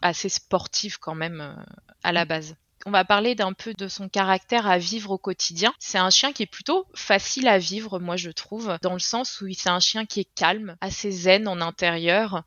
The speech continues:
Speaker 1: mais qui est assez actif à, à l'extérieur, hein, aussi. C'est un chien qui est particulièrement adapté pour des personnes qui vivent en appartement ou en ville, à condition qu'il soit bien socialisé dès le départ, parce que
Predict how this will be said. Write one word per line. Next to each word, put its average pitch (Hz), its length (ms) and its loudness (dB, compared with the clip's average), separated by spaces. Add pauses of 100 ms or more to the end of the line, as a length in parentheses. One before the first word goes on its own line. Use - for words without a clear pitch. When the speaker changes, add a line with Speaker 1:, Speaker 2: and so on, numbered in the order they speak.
Speaker 1:
mais 202 160 2
qui - 180 0
est 202 80 6
assez 185 320 4
actif - 500 0
à, - 60 2
à 165 160 0
l'extérieur, 165 640 -2
hein, 165 180 -12
aussi. - 320 -6
C'est 220 140 0
un 220 60 6
chien 285 220 4
qui 226 200 -2
est 226 100 2
particulièrement 208 760 0
adapté 180 480 2
pour 202 160 -10
des 175 140 -2
personnes 175 400 0
qui 185 180 -12
vivent 165 420 -10
en 180 160 -6
appartement 175 960 0
ou 208 220 0
en 196 120 2
ville, 180 320 -4
à 180 100 0
condition 190 560 -8
qu'il 190 160 -12
soit 196 220 -2
bien 190 220 -2
socialisé 170 840 -4
dès 180 180 -4
le 180 80 -6
départ, 185 460 2
parce 165 220 -12
que 196 260 -6